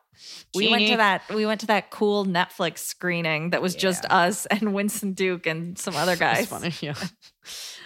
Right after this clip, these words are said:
Speaker 2: Uh, my bottom of the cob, um, I'm really starting, starting to understand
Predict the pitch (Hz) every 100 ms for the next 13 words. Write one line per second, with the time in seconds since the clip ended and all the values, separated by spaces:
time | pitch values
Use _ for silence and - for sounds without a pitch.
0 | - - 196 202 196 208 214 247 254 220
1 | 214 165 165 151 _ _ _ _ _ _
2 | _ 170 175 175 165 - 185 185 180 220
3 | 247 247 - 208 196 165 - 185 180 -
4 | 170 160 165 156 147 143